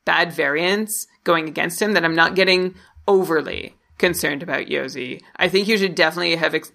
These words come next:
adjusted your expectations, though, and I hope, think we mentioned this, uh,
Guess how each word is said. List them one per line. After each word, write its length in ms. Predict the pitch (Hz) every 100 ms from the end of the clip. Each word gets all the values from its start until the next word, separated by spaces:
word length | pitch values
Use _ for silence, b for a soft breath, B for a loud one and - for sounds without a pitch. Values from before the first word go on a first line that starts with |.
| -
adjusted 460 | 185 170 160 170
your 100 | 160
expectations, 680 | 160 - 165 - 160 180 185
though, 160 | 208 214
and 100 | 170
I 200 | 151 - _ -
hope, 340 | - 190 - - _ _
think 360 | - 220 - - b -
we 140 | 214
mentioned 340 | 190 170 175
this, 340 | 180 165 165 - B B
uh, 300 | - 175 135